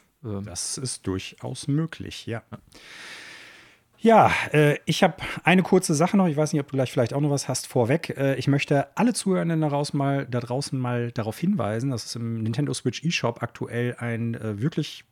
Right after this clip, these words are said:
Speaker 2: wie ich finde, sehr gutes und interessantes kleines Spiel namens Yoku's Island Express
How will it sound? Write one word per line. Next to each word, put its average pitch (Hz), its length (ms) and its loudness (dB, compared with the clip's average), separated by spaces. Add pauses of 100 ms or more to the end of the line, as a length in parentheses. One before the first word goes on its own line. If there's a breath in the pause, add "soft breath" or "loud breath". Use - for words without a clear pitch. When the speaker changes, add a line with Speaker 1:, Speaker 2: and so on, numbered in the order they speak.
Speaker 2:
wie 110 80 -8
ich 127 140 -8
finde, 131 180 -6
sehr 123 160 -2
gutes 127 320 -4
und 117 140 -6
interessantes 120 520 -6
kleines 110 240 -4
Spiel 127 200 -4
namens 110 300 -2
Yoku's 131 460 0
Island 139 300 -2
Express - 720 -6